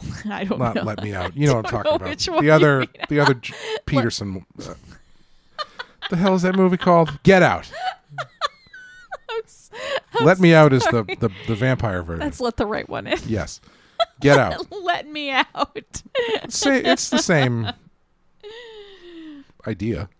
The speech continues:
Speaker 1: <laughs> I mean, more or less.
Speaker 2: Uh, and then it's just, like, Psycho, I think, is at the
Speaker 1: Yeah,
Speaker 2: top. But
Speaker 1: yeah,
Speaker 2: it's,
Speaker 1: yeah.
Speaker 2: it's,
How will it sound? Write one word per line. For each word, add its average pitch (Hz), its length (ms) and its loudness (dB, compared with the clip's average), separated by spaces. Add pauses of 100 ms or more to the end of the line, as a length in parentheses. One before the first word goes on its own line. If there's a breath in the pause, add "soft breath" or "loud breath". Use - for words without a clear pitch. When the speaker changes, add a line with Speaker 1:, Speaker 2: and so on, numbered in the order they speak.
Speaker 1:
<laughs> - 200 -16
I 403 260 -2
mean, 233 160 -4
more 220 240 -8
or 185 60 -12
less. - 220 -14
Speaker 2:
Uh, 139 280 4
and 151 140 2
then 160 140 4
it's 156 180 0
just, - 180 -2
like, 127 200 2
Psycho, 101 500 -4
I 85 80 -6
think, 82 240 -12
is 82 120 -16
at 80 60 -16
the 185 100 -6
Speaker 1:
Yeah, - 240 -2
Speaker 2:
top. - 140 -6
But 202 100 0
Speaker 1:
yeah, 202 120 -2
Speaker 2:
it's, - 160 0
Speaker 1:
yeah. - 140 -6
Speaker 2:
it's, - 360 -6